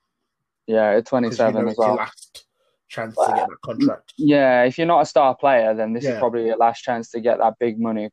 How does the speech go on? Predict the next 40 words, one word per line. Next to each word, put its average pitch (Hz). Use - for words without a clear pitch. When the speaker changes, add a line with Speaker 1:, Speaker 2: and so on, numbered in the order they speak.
Speaker 1:
contract. 120
Speaker 2:
Before 120
Speaker 1:
Um, 113
Speaker 2:
you 113
become 117
that 107
one-year 104
role 104
player 107
who 101
does 98
Speaker 1:
Mm-hmm. 117
Speaker 2:
little. 92
Speaker 1:
Um, 123
the 131
next 139
one 120
is 113
another 127
role 110
player. 113
It's 113
Willie 120
Cauley-Stein 110
for 110
the 107
Mavericks. 107
The 113
former 127
Kentucky -
star 101
will 117
not 117
play 110
for -
Dallas -
when 117
the 113
season 107
resumes, 135